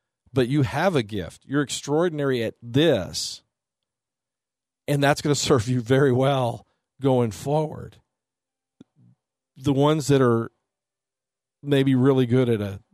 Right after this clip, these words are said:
at a sport, that's great for now, that draws accolades, and it can be exceptional for later, more for what they had to do to get there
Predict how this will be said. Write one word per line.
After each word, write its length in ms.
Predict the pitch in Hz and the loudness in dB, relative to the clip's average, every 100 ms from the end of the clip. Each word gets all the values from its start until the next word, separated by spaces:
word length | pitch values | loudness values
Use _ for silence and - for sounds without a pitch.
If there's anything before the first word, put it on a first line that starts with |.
| _ - | _ -4
at 140 | 120 | -2
a 60 | 107 | -2
sport, 460 | - 196 202 139 | -4 0 2 0
that's 180 | 131 113 | -4 -10
great 380 | - 131 147 - | -4 -2 -2 -6
for 120 | 127 | -8
now, 240 | 117 123 131 | -6 -4 -2
that 140 | 110 | -4
draws 300 | 117 117 113 | -2 -2 -2
accolades, 640 | 110 113 - 113 110 110 - _ - | -6 -8 -6 -6 -4 -6 -12 _ -10
and 140 | 131 | -6
it 40 | 135 | -4
can 140 | 127 | -2
be 180 | 131 127 - - | -2 -4 -8 -18
exceptional 640 | 117 - 139 - 127 110 110 _ | -12 -6 -6 -4 -8 -8 -10 _
for 120 | 127 | -6
later, 500 | 117 120 170 131 117 - _ _ _ | -2 -2 -2 -4 -8 -10 _ _ _
more 340 | 131 143 180 180 | -2 2 2 0
for 200 | 151 135 | 0 0
what 200 | 123 120 | 0 0
they 100 | 120 | -2
had 120 | 123 | -4
to 60 | |
do 140 | 110 131 | -4 -4
to 80 | 110 | -2
get 280 | 98 185 - | -2 -2 -2
there 360 | 107 101 113 | -4 -6 -12